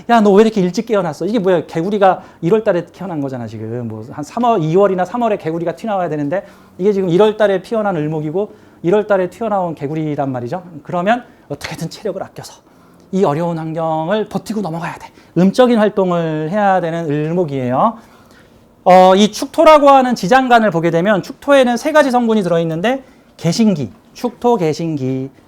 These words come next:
개신기한 축토, 축토 개신기가 들어있단 말이죠.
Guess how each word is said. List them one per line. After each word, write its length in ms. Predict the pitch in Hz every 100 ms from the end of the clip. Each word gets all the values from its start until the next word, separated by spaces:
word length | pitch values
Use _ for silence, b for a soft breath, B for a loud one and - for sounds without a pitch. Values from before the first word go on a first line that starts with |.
| b
개신기한 580 | - 156 196 170 165 165
축토, 560 | - - 139 139 139 - _
축토 300 | 226 - 240
개신기가 420 | 156 196 180 175
들어있단 340 | 147 139 135 127
말이죠. 380 | 120 135 254